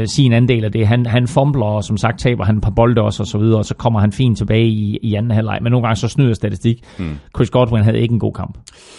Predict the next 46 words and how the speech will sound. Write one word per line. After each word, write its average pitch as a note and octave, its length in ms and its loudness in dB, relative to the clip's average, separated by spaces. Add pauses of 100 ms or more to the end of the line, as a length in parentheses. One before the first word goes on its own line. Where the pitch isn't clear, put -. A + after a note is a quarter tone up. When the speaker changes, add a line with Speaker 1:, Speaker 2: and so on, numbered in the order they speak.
(160)
Speaker 2:
Superkamp D3 400 0
til B2+ 100 -6
gengæld C3+ 260 0
af A2 260 2
Roethlisberger, B2 840 0
øh, F2+ 480 0
både, A2+ 380 0
øh, F2 120 -4
stat-wise A2 680 -4
og, G#2 360 -2
øh, F2 140 -2
det, G#2 100 -2
man G#2+ 120 -4
så A#2 300 -4
på G2 60 -8
banen. A2+ 460 -4
Øh, E2 520 -6
øh, B1+ 300 -14 (1000)
han A2 120 -4
spillede D3+ 200 2
godt, C3+ 220 2
efter A#2+ 200 -6
han G#2+ 100 -4
lige A2+ 100 -2
havde A#2 100 -2
kastet A2+ 220 -4
en F#2+ 60 -4
dum G#2 180 -4
interception F2 500 -10
på F#2 80 -10
deres, E2 260 -6
øh, F#2 120 -10
andet G#2+ 240 -2
drive, F2 180 -4
tror G2 200 -6
jeg E2 60 -6
det D#2 80 -8
var. E2+ 240 -4
Så A#2+ 100 4
Speaker 1:
Mm. G#2+ 60 2
Speaker 2:
kørte G#2 140 -2
han F2 100 -8
så F2+ 140 -6
ind F#2 200 -6 (380)
i, F2+ 200 -4
øh, D#2 100 -2